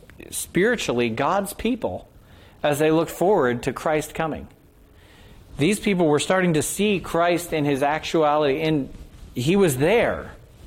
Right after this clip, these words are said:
among them. And they were joining and believing on him the same way as the Old Testament saints did. And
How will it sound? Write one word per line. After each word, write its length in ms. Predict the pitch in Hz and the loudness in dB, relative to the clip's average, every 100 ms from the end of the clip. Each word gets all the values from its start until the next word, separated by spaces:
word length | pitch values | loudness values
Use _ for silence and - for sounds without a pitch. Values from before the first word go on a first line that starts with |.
| - - _ - | -18 -18 _ -4
among 360 | 139 175 240 160 | 0 2 2 0
them. 300 | 104 90 98 - - - - - - | -2 -6 -12 -18 -20 -18 -16 -14 -4
And 180 | 147 | -2
they 120 | 143 175 | 2 2
were 180 | 170 | 2
joining 680 | 143 127 185 214 196 131 110 | 0 0 2 2 2 0 -4
and 320 | 117 135 123 127 | -2 -2 0 0
believing 540 | 143 156 226 202 160 | 2 4 4 2 2
on 180 | 143 135 | 2 2
him 280 | 160 175 117 | 0 -2 -2
the 100 | 117 | -4
same 240 | 202 202 | -4 -4
way 140 | 185 | -2
as 100 | 160 | -2
the 100 | 143 | -2
Old 160 | 151 131 | -2 -2
Testament 400 | 139 147 123 110 | -4 -6 -6 -8
saints 340 | - 120 110 | -6 -8 -8
did. 300 | - 123 104 - - - _ _ _ _ _ - - _ _ - - - | -6 -4 -4 -10 -20 -20 _ _ _ _ _ -20 -20 _ _ -20 -18 -4
And 320 | 131 123 | -2 -2